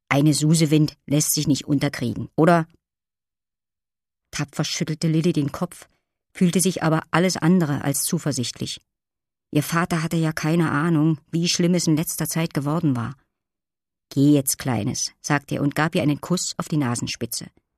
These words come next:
Schweren Herzens zog Lilli die Haustür hinter sich zu,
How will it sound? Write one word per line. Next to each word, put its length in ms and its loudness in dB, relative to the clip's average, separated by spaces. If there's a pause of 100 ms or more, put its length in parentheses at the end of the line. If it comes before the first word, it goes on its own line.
(1500)
Schweren 500 4
Herzens 640 2 (260)
zog 340 0
Lilli 240 0
die 160 0
Haustür 420 0
hinter 220 2
sich 220 -6
zu, 300 -2